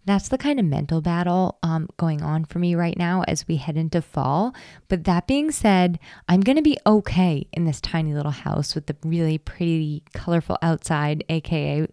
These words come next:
beautiful leaves and nice weather. And I'm gonna make the best of it. Um, and at least we're not in the cold, dark cave yet of the winter, which I will also try to make the best of.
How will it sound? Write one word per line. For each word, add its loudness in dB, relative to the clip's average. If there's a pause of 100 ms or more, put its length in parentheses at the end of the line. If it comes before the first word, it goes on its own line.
(160)
beautiful 0
leaves -4
and -4
nice -4
weather. 0 (600)
And 2
I'm -2
gonna 2
make 0
the -4
best -6
of -4
it. -2 (380)
Um, 2
and 4
at -2
least 2
we're 2
not 4
in 2
the 2
cold, 2
dark 2
cave 0
yet 0
of -10
the -2
winter, 2
which -2 (420)
I 4
will 2
also 2
try -4
to -8
make -4
the -2
best -10
of. -4